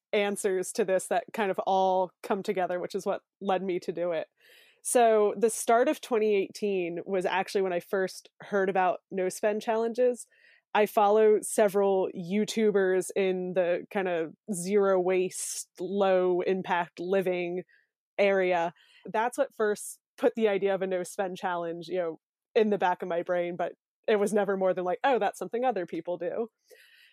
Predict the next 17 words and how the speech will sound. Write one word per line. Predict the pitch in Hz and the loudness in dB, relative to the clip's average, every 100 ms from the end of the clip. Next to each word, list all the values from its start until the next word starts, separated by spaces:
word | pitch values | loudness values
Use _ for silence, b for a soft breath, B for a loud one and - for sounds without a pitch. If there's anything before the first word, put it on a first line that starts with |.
| b - | b -10
So | - 277 247 233 233 220 - - 220 | -2 2 4 4 6 4 2 -4 -4
going | 196 233 285 277 | 0 2 2 0
into | 247 233 | -2 -2
the | 214 | 0
year | 202 190 | 0 0
of | 196 | -2
twenty | - 208 185 175 | -4 -6 -4 -6
eighteen, | 165 - 190 175 165 - - | -8 -6 -4 -4 -6 -8 -6
I | 180 202 214 220 - - _ _ - | -2 0 0 -2 -6 -12 _ _ -14
came | - 240 254 | -2 0 2
back | 240 220 | 2 2
from | - 214 190 180 185 | 0 -2 0 -2 -4
living | - 202 208 | -2 2 2
abroad | 196 185 180 180 | 2 4 4 4
in | - 180 175 | 0 -2 -4
Shanghai, | 170 208 185 185 165 | -4 -4 -2 -2 -2
China, | - 190 180 160 151 | -4 -4 -2 -4 -6